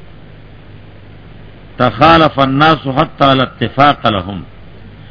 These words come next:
خلکو کې اختلاف دی دومره پورې چې اتفاق یې نشته. الا علی شجب والخلف فی شجب. متنبی عجزم په دې خبره جاړي چې خلکو په دې اتفاق کړی دی، الله یتفقو.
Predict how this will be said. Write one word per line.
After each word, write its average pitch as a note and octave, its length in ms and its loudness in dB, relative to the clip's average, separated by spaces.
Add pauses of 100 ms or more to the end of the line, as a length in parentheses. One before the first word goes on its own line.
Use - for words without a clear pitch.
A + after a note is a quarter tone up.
(260)
خلکو E3+ 380 2
کې D#3+ 120 -4
اختلاف D#3 580 2
دی C#3 100 2
دومره C#3 400 0 (100)
پورې A2 380 0 (360)
چې C3 100 2
اتفاق C#3 580 0
یې A#2 80 -2
نشته. G#2+ 340 -8 (880)
الا F3 480 6
علی D3 220 2 (100)
شجب C#3+ 360 0 (340)
والخلف C3+ 720 0 (360)
فی C3 180 -2 (100)
شجب. G2 300 -4 (880)
متنبی A#2+ 640 0
عجزم C#3+ 420 2
په C3 140 -4
دې B2+ 220 2
خبره A2 280 -2
جاړي F#2+ 360 -2 (580)
چې C3 120 2
خلکو D#3+ 400 2
په C#3 140 0
دې C#3 80 2
اتفاق D3+ 680 2
کړی C#3+ 180 2
دی، B2+ 60 0
الله C3 340 2
یتفقو. G2 760 -4